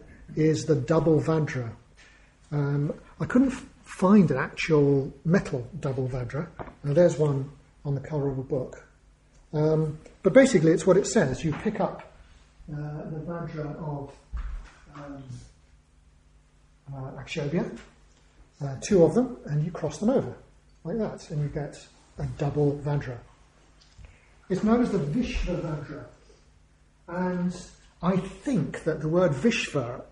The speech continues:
is the same as the first element in Vasantra's name. Is that right? Yes. So the word Vishva, uh, means something like,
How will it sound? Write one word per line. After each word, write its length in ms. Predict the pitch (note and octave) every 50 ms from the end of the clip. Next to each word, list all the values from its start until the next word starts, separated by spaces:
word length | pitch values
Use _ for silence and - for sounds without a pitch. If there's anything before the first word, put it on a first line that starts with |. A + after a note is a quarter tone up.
| _ _
is 140 | - E3 D3+ D3
the 100 | - D#3
same 420 | - - - G3 G3+ G#3+ G#3 G3
as 80 | F#3+ - - -
the 420 | E3 D#3+ D#3 D#3 D3+ D3+ D#3 - - - -
first 320 | - - F3 E3 E3 -
element 300 | F3+ D#3 D#3 D#3 D#3 C#3+
in 100 | D#3 D#3+
Vasantra's 580 | D#3 D3+ - - F3+ E3+ D#3 - - E3 D3 D#3
name. 300 | E3 E3+ D#3+ C3+ A#2+ A#2+
Is 60 | A#2
that 160 | - D#3+ -
right? 300 | E3 D#3+ C#3+ B2 B2+ - -
Yes. 200 | D#3 D3 C#3 B2 - - G2 - - - _ _ _ _ - - - - _ _
So 240 | - - G3+ F#3+
the 120 | F#3 F#3 F3+
word 240 | F3 A#3 C4+ C#4 F3+
Vishva, 600 | C#3+ G#3 B3 A#3 - - - E3 D3 C#3 C#3+ - - - - - _ - _ _
uh, 180 | - E3 E3 D#3+
means 380 | E3 F3 F#3+ G3+ G3+ G3 - -
something 380 | - A#3 A3+ A3+ - G#3+ F#3+ F3
like, 440 | E3+ E3 E3 E3 E3 - - -